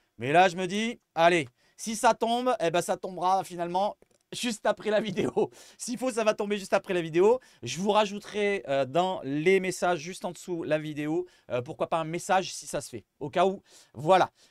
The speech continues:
Et je vous l'annonce aussi officiellement dans le, l'onglet communauté. Allez, on enchaîne les amis, vous êtes là que pour le mercato et on commence par le gros dossier qui fait, euh, débat. Voilà, c'est celui-là.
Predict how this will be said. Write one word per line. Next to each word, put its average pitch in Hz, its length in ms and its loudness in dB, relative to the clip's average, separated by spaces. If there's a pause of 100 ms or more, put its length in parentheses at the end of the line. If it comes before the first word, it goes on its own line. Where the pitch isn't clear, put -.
Et 180 140 2
je 131 80 -6
vous 165 80 -2
l'annonce 180 280 -2
aussi 151 220 -10
officiellement 143 480 -6
dans 147 120 -4
le, 123 200 -2
l'onglet 131 280 -6
communauté. 143 440 -8
Allez, 202 160 2
on 233 80 0
enchaîne 254 300 -2
les 233 100 -6
amis, 240 320 -6
vous 202 140 -6
êtes 185 100 -8
là 202 120 2
que 214 120 -8
pour 208 160 -6
le 202 60 -4
mercato 202 580 -4
et 170 100 -2
on 185 100 -6
commence 190 280 -8
par 170 140 -6
le 151 120 -6
gros 135 300 -6
dossier 160 640 -6
qui 143 180 -20
fait, 139 540 -8
euh, 117 160 -2 (540)
débat. 170 360 4 (160)
Voilà, 143 280 0
c'est - 140 -12
celui-là. 185 420 -2